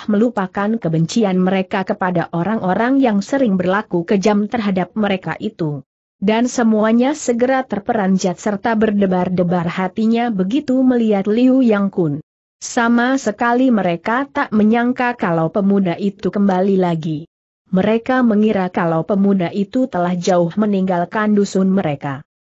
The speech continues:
"Tuan, eh, mengapa Tuan kembali lagi ke sini?" seorang nelayan tua segera menegurnya. Wajahnya tampak cemas. "Benar. Mengapa Tuan kembali lagi?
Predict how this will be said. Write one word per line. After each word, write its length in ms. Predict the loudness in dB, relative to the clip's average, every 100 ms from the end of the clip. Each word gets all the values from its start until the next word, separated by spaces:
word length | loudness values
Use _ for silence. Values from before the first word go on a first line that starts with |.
| _
"Tuan, 480 | -2 0 0 0 -4 -8 _ _ _
eh, 240 | -6 -6 -6 -16 _ 0
mengapa 480 | 2 2 0 -4 -4
Tuan 400 | 0 0 0 0
kembali 480 | 0 0 2 2
lagi 480 | 2 0 0 0 0
ke 160 | -2 -4
sini?" 320 | 0 0 0
seorang 400 | -2 -2 -2 -2 -2
nelayan 400 | -2 -2 -2 -2
tua 320 | 0 0 -2
segera 480 | -4 -2 0 0 2
menegurnya. 720 | 2 2 0 0 0 -2 -4 -10 _ _ _
Wajahnya 800 | 0 0 0 0 2 2 2 -2
tampak 480 | -2 -2 -2 -6 -4
cemas. 640 | -2 0 -2 -8 -16 -18 _ _ _ _
"Benar. 480 | 0 2 2 0 -6 -18 _ _ _
Mengapa 560 | 0 2 2 0 -2 -2
Tuan 320 | 0 0 0
kembali 480 | 0 0 2 2 2
lagi? 560 | 2 0 -4 -6 -10